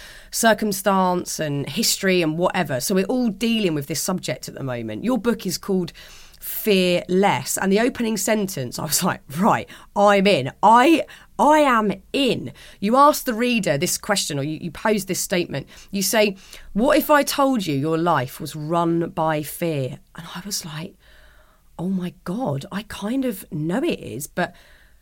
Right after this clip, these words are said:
how much of it is?" And it kind of led me to really dissect my decision making. And I think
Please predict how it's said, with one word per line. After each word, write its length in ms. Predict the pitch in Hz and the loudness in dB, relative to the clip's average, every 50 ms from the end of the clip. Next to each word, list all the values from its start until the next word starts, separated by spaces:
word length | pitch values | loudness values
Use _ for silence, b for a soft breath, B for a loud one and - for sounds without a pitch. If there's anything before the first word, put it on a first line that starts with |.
| b - | b -14
how 220 | - - - 262 262 | -12 -4 -2 0 2
much 480 | 233 214 208 226 - 640 - - - | 2 4 4 2 0 0 -4 -6 -8
of 80 | 220 165 | -6 -4
it 180 | 165 - - - | -4 -4 -4 -4
is?" 280 | 127 123 123 135 - | -4 -4 -4 -2 -2
And 60 | 196 | -2
it 120 | 190 190 - | -2 -2 -4
kind 240 | - - 285 294 302 | -2 0 0 0 0
of 80 | 254 | 0
led 220 | 254 247 233 226 226 | 0 -2 -2 -2 -2
me 220 | 220 196 190 185 | 0 0 0 -2
to 160 | 190 - 202 | -2 -4 -4
really 540 | 190 190 196 196 185 185 185 180 180 - - _ - _ | -2 -2 -2 0 0 -2 -2 -2 -4 -8 -12 _ -8 _
dissect 580 | - 196 190 190 - - - - - - - | -2 -2 0 -2 -2 -4 -4 -6 -8 -10 -6
my 140 | 196 185 180 | -4 -4 -4
decision 420 | 180 - - - 226 208 196 190 170 | -4 -4 -4 -4 -4 -2 -2 -2 -2
making. 600 | 156 139 139 135 131 - 151 135 123 120 131 131 | 0 -2 -2 -4 -4 -6 -8 -8 -6 -6 -8 -8
And 140 | - - 185 | -4 -4 -4
I 40 | 190 | -4
think 320 | 190 220 233 226 - B | -2 -2 -2 -4 -4 B